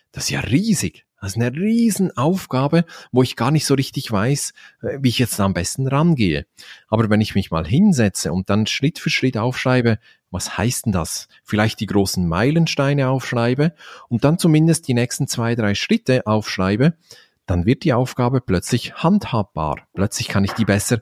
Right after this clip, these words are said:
handeln, kann ich besser damit umgehen. Und dann, äh, schiebt man in der Regel weniger auf, weil es einfach eine handliche Größe ist.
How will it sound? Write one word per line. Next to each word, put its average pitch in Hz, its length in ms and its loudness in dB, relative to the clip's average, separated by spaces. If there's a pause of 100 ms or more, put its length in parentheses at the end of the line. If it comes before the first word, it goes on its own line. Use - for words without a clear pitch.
(120)
handeln, 151 560 2
kann 110 160 -2
ich - 140 -8
besser 107 360 0 (300)
damit 101 300 2
umgehen. 110 640 4 (400)
Und 101 200 0
dann, 120 300 2 (120)
äh, 123 280 2 (680)
schiebt 120 600 -4
man 151 160 2
in 120 120 2
der 110 120 2
Regel 110 400 2
weniger 104 500 2
auf, 82 360 -4
weil 95 200 0
es 113 80 -2
einfach 104 320 0
eine 92 420 0
handliche 92 520 -4
Größe 92 480 0
ist. - 260 -12